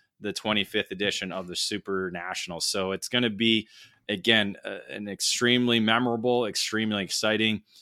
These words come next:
You know, we're seeing the numbers. We're talking nearly five hundred fifty entries in ten categories.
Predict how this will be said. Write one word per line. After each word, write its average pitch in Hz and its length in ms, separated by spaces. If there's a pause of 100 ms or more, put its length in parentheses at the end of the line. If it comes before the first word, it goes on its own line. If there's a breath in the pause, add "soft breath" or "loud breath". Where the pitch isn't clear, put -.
(180 soft breath)
You 104 100
know, 104 100
we're 92 120
seeing 113 380
the 104 80
numbers. 104 420
We're 101 60
talking 101 480
nearly 107 340
five 101 340
hundred 117 360
fifty 113 360
entries 98 420
in 90 100
ten 92 240
categories. 87 760